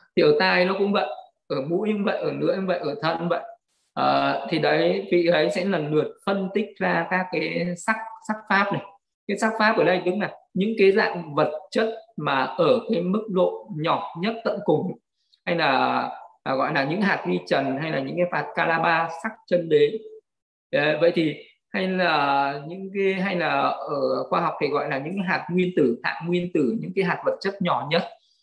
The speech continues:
Thì bằng cái tâm của một cái người mà thực hành thiền tứ đại, thì đó phân tích trên tất cả vật chất, à, ở trong hay là ở ngoài, ở thân mình hay là các cái vật chất ở bên ngoài,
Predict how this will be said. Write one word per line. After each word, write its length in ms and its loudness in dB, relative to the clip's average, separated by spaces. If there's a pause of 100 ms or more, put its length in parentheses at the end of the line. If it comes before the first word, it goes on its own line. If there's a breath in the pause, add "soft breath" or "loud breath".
(400)
Thì 220 6
bằng 240 2
cái 160 4
tâm 300 2 (180)
của 420 0
một 160 -2
cái 100 0
người 340 4
mà 200 -2
thực 180 -6
hành 220 -4
thiền 280 0
tứ 120 0
đại, 240 0 (260)
thì 100 -8
đó 260 2
phân 200 0
tích 120 2 (460)
trên 340 0 (240)
tất 80 2 (100)
cả 300 -4
vật 120 -2 (120)
chất, 160 2 (760)
à, 100 0
ở 340 4
trong 460 0
hay 180 -4
là 80 -4
ở 180 0
ngoài, 280 0
ở 100 -6 (120)
thân 220 -2
mình 180 -2
hay 140 -4
là 240 -4
các 160 2
cái 80 -2
vật 200 0
chất 180 -2
ở 140 0
bên 200 0
ngoài, 200 0